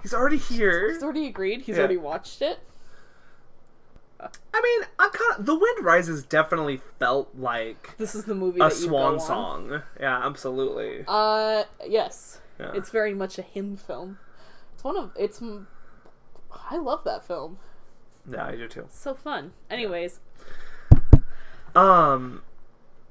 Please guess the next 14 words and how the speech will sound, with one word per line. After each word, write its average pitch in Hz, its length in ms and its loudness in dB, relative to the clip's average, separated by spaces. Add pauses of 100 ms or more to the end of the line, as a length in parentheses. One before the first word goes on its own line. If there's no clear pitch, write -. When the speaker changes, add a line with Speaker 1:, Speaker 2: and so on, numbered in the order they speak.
(200)
Speaker 1:
so, 311 340 2
okay. - 240 4 (1700)
All 262 280 10
of 302 60 4
those 262 180 4
elements 190 340 6
coming 165 300 -2
together 139 320 0
for 127 160 -8
me, 120 320 -10
between 139 360 -6
Will 120 120 -6
Smith, 190 480 2
Bruckheimer, 160 720 2